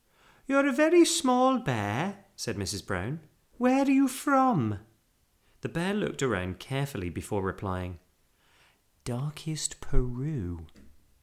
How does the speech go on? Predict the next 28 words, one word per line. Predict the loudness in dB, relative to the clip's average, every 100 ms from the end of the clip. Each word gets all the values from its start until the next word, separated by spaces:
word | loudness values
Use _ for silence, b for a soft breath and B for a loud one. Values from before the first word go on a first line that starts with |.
| _ B B _
I'm | 0
not | 2 0 0
really | -2 -2
supposed | -4 -4 -4 -6 -6
to |
be | -4 -2 -2
here | -2 -2 -2 -4
at | -4 0 8
all. | 8 8 -2 -10 -14 -20 _ _ _ _
I'm | -4 -4
a | -2
stowaway." | -2 -2 -2 -4 -4 -2 -4 -4 -6 -8 -12 -20 _ _ b b
"You | 4 4
don't | 6 6 6
mean | 4 4
to | 4
say | 2 2 2 2 0 -4 -14 _
you've | 0 0 2
come | 2 4
all | 4 4
the | 4
way | 4 4
from | 4 2
South | 2 2 2 -2
America | 0 0 -2 -2 -4
on | 0 2 4
your | 2 0 4
own?" | 6 6 4 0 -4